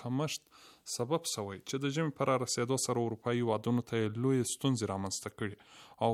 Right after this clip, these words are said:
په اروپا کې د ساړه او د ګازو د نشتون د امله په سلګونو کارخانې بندې شوي، خلک مظاهرو ته لاس پورې کړي او د تیلو د بیې د زیاتېدو ترڅنګ د برق او د ګازو تعرفې پنځه چنده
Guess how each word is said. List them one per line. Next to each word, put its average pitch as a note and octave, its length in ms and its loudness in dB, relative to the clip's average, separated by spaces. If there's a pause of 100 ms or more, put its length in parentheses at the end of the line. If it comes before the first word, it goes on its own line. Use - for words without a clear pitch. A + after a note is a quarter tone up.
په A2+ 140 2
اروپا A2 340 0
کې - 160 -6
د G2+ 140 -2
ساړه G#2 260 0
او G#2 140 0
د G2 140 -4
ګازو G2+ 280 -2
د G2+ 160 -2
نشتون D3 320 -2
د B2+ 140 0
امله A#2+ 300 0
په B2 160 -2
سلګونو B2+ 560 -2
کارخانې A#2+ 540 0
بندې A2 340 0
شوي، C#3 240 2 (380)
خلک A2+ 340 2
مظاهرو G2+ 560 -2
ته C3+ 140 -2
لاس B2+ 220 -4
پورې A#2 280 -2
کړي A2+ 160 0
او A2 160 2
د A2 160 -4
تیلو D3+ 240 0
د A#2+ 120 0
بیې A2+ 220 2
د G2+ 140 -2
زیاتېدو G2 560 -6
ترڅنګ B2 400 0 (580)
د G2+ 180 0
برق C#3 360 0
او - 100 0
د A2+ 140 0
ګازو A#2+ 340 2
تعرفې G2+ 420 -4 (280)
پنځه G#2+ 360 -2 (120)
چنده C3+ 280 0